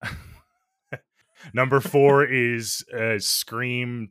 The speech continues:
Speaker 1: twenty twenty-two slash Scream Five. That is number
Speaker 2: Yeah,
Speaker 1: fi-, uh,
Speaker 2: you can call it
Speaker 1: four.
Speaker 2: Scream Five for the
Speaker 1: Yeah, we're gonna
Speaker 2: purpose
Speaker 1: call
Speaker 2: of
Speaker 1: it
Speaker 2: the,
Speaker 1: Scream
Speaker 2: yeah,
Speaker 1: Five. So
Speaker 2: okay.
Speaker 1: Scream Five is number four. I know it's kinda confusing with the numbers.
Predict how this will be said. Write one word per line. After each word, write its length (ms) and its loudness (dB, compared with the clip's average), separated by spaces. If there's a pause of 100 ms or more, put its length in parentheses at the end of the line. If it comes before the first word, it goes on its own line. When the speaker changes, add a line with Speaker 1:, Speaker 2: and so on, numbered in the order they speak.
Speaker 1:
twenty 400 -6
twenty-two 640 -8
slash 400 -2
Scream 640 -8 (140)
Five. 500 0 (760)
That 140 -4
is 100 -8
number 180 -8
Speaker 2:
Yeah, 80 -10
Speaker 1:
fi-, 360 -4
uh, 60 -2
Speaker 2:
you 40 -6
can 120 -12
call 160 2
it 20 -
Speaker 1:
four. 80 -2
Speaker 2:
Scream 260 -14
Five 300 -6
for 80 -10
the 80 -6
Speaker 1:
Yeah, 180 6
we're 140 2
gonna 60 4
Speaker 2:
purpose 100 -2
Speaker 1:
call 140 0
Speaker 2:
of 40 -8
Speaker 1:
it 40 -8
Speaker 2:
the, 20 -8
Speaker 1:
Scream 180 -8
Speaker 2:
yeah, 60 -16
Speaker 1:
Five. 240 -4
So 160 -6
Speaker 2:
okay. 180 -6 (160)
Speaker 1:
Scream 280 -8
Five 360 0
is 260 -8
number 280 -10
four. 420 -4
I 40 -6
know 100 -8
it's 220 -14
kinda 200 -14
confusing 320 -16
with 100 -18
the 60 -18
numbers. 440 -16